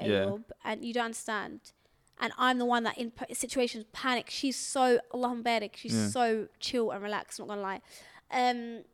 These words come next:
Speaker 2: and, yeah.
Speaker 1: Yeah.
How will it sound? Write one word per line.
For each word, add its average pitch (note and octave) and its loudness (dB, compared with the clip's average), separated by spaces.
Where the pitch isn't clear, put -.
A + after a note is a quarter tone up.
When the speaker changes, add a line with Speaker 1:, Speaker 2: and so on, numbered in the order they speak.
Speaker 2:
and, B3 -2
yeah. C4+ 0
Speaker 1:
Yeah. A2+ 0